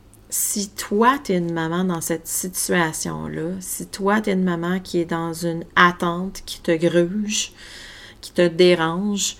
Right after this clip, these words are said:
peut-être que le petit pas que tu pourrais faire, ce serait de voir s'il n'y a pas quelque chose dans ton environnement, quelqu'un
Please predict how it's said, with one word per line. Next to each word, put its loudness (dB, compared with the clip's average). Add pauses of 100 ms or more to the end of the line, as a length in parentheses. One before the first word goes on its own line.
(440)
peut-être 2
que 0
le 4
petit -2
pas -2
que -2
tu -4
pourrais -4
faire, -2
ce -2
serait 0
de 0
voir 2
s'il -2
n'y 4
a 0
pas -2 (180)
quelque 2
chose -2
dans -6
ton -8
environnement, -4 (580)
quelqu'un 2